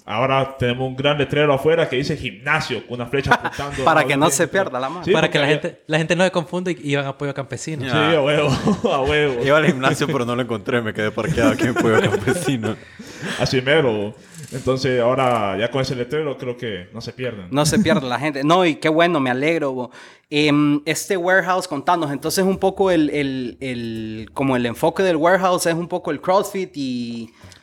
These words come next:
Speaker 2: y el, y,
Speaker 3: Hierro.
Speaker 2: digamos, el trabajo
Speaker 4: De fuerza.
Speaker 2: de fuerza.
Speaker 1: Sí, correcto. Eh, sí, a nuestro parecer, de los que estamos involucrados,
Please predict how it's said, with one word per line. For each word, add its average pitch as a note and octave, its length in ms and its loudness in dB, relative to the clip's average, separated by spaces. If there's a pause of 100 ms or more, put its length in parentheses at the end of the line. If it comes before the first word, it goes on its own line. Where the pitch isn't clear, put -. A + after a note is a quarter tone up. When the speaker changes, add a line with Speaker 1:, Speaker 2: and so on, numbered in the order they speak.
Speaker 2:
y D#3 120 2
el, C3+ 440 2
y, C#3+ 160 0
Speaker 3:
Hierro. C3 100 2
Speaker 2:
digamos, D#3+ 600 4
el C#3 360 0
trabajo D#3+ 920 2
Speaker 4:
De G#2+ 100 -8
fuerza. C3+ 300 0
Speaker 2:
de C#3+ 100 2
fuerza. F3 460 0
Speaker 1:
Sí, C#3+ 200 0
correcto. A2+ 500 -4 (440)
Eh, G#2+ 640 0 (280)
sí, D3+ 120 2
a C3+ 80 4
nuestro B2 260 -2
parecer, A#2+ 680 2 (240)
de A2 80 -4
los G#2 280 -6
que - 80 -8
estamos A#2 260 -2
involucrados, C3 640 2